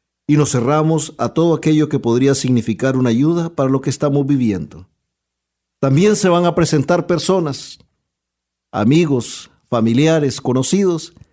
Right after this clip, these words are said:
que nos van a llevar soluciones que en vez de ayudarnos a salir de esos problemas,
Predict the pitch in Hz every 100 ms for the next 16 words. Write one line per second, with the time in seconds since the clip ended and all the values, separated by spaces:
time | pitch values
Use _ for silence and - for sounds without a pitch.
0 | _ _ _ _ _ _ 160 156 151 240
1 | 233 226 240 226 214 202 180 214 233 220
2 | 196 - - - _ _ _ _ - _
3 | _ _ _ _ _ _ _ 131 139 147
4 | 143 185 208 170 - - - _ _ _
5 | _ _ _ _ _ _ _ _ _ _
6 | _ _ _ 135 143 151 202 180 180 -
7 | 160 165 180 175 170 160 - 151 175 185
8 | 175 165 -